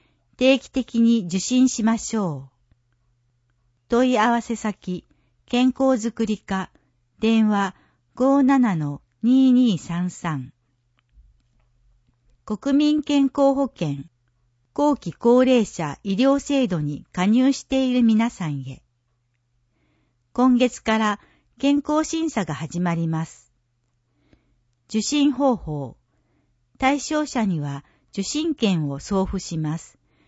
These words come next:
同封の協力医療機関一覧表をご確認の上、受診してください。検査内容。問診、診察、身体計測、血圧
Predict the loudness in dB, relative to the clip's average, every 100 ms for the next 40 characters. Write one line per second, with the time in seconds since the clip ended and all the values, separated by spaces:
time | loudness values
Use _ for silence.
0 | _ -2 2 2 0 0 2 4 2 0
1 | -4 _ _ -6 -2 0 0 -2 -2 -4
2 | -4 -2 0 0 0 -6 -6 -4 -4 -8
3 | -12 -6 0 2 2 0 2 2 2 0
4 | -2 -6 -2 -2 0 2 4 4 4 2
5 | 0 0 -2 -8 _ _ _ -8 -2 2
6 | 2 2 -4 -4 -6 -8 -8 -10 -10 -14
7 | _ _ _ _ _ _ _ _ _ _
8 | _ -2 0 2 2 2 4 2 -2 -6
9 | -10 -16 _ _ _ _ _ _ -6 0
10 | 2 0 -2 0 0 -2 -10 _ _ _
11 | -6 2 2 2 -4 -8 -10 -10 -12 _
12 | _ -12 0 0 2 0 -2 -2 -2 -2
13 | -4 -14 -12 -14 -16 _ _ _ -6 -6
14 | 0 0 0 -4